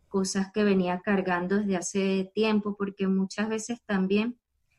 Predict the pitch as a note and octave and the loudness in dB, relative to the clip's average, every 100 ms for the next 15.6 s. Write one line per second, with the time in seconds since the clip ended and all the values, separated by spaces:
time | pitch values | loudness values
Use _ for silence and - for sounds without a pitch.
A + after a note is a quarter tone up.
0 | _ _ _ _ _ - G#3 G#3 A#3 C4 | _ _ _ _ _ 2 4 6 6 4
1 | C4 A#3+ G#3 A3+ A3+ - A#3 A#3 A#3 A#3 | 2 0 0 0 0 0 0 2 2 2
2 | A3+ G#3 - F#3 - A3+ A3 F#3 - D3+ | 2 0 -2 -4 -2 -4 -4 -8 -10 -20
3 | _ _ _ _ _ _ _ _ - G3+ | _ _ _ _ _ _ _ _ 0 2
4 | G3+ G3+ G3+ G3+ - A3 A3+ A#3+ B3+ A#3+ | 4 4 4 2 0 2 2 2 0 -2
5 | G#3+ G#3 F#3+ - G#3 A3+ G#3+ F#3+ F#3 G#3 | -2 -2 -4 -2 0 -2 -4 -6 -4 -2
6 | G#3 G#3 E3 _ _ _ _ _ _ _ | -2 -4 -18 _ _ _ _ _ _ _
7 | _ - G3+ G#3 G#3 G#3 G3+ A3 G#3+ A#3 | _ 0 2 2 2 2 2 0 0 2
8 | A3 G#3 A#3 - A3+ G#3+ G#3 - B3+ A3 | 2 2 -4 -2 0 2 0 -2 0 0
9 | G#3 C#4 - _ _ _ _ _ _ _ | -2 -6 -8 _ _ _ _ _ _ _
10 | _ - G#3 G3+ A3 A3 G#3 - G#3+ A#3 | _ 0 2 4 2 4 2 2 2 2
11 | B3+ A#3 G3 F#3+ G3 G3+ G#3+ G#3 - F#3+ | 2 2 0 0 0 0 -2 -4 -2 -2
12 | F#3 F3 F3 E3+ F3+ F#3+ G3+ G#3 G3+ F#3 | -2 -4 -4 -2 0 2 4 2 0 -4
13 | - G#3+ A#3+ B3+ C4 - G3+ F#3 F#3 F#3+ | -2 2 2 2 -2 -6 -6 -6 -6 -8
14 | - G#3 G#3 G3+ F#3+ F3+ F3 E3+ G3 G3+ | -4 0 2 0 -2 -2 -4 -2 -2 0
15 | F#3+ F3+ G3 A#3 C#4+ C#4+ | -2 0 0 -2 -6 -12